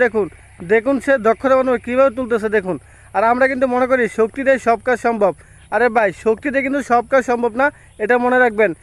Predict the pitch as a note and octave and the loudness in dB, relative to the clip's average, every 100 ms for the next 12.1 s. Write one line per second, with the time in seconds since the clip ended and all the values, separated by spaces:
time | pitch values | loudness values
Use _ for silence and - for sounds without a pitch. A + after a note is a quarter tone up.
0 | - G#3 A3+ A#3+ A#3+ C4 C4+ C4 A#3 G#3 | -8 -4 2 2 2 -2 -2 -2 -2 0
1 | A#3+ A#3+ B3+ A#3+ B3 C4+ D4+ - _ G3 | 0 0 -2 -2 0 0 -2 -12 _ -8
2 | F#3+ A3+ G#3+ B3+ C4+ C#4 A#3 G#3+ B3 G#3 | -2 0 0 0 0 2 -2 0 -2 0
3 | G#3 G#3+ F3 - - - F3 G#3 B3+ C4 | 0 2 0 -4 -16 -6 -4 -2 0 2
4 | C4 B3 C4 B3 B3+ B3+ G#3+ F#3+ E3 - | 0 0 0 0 2 2 2 0 -2 -2
5 | G#3+ C4 A3+ C4 A#3 B3 A#3+ C#4 D#4 - | -2 -2 -2 0 0 0 0 -2 -4 -6
6 | _ - E3+ A3 - D#4 A3+ C4+ C4 B3 | _ -6 0 0 0 -2 2 2 2 -2
7 | G3+ G#3 G3+ B3+ B3+ B3 A#3 B3+ A#3 A#3+ | -4 -6 -2 -2 -2 -6 -4 0 0 2
8 | A#3 G#3+ G3+ E3+ - - - G3 A#3+ A#3 | 2 2 -2 -8 -10 -16 -2 2 2 2
9 | B3+ A#3 B3 B3+ A#3+ G#3+ A3 G#3+ C4+ C4 | 0 0 -4 -4 -2 0 0 0 -2 -2
10 | B3 G3+ G#3 B3 B3+ A3+ C4+ C4 - _ | -2 -4 -6 -4 -4 -2 2 2 0 _
11 | _ - A3 A3+ B3+ A3+ C#4+ B3+ A3 A3+ | _ -2 0 0 -2 0 2 2 2 0
12 | B3 | -4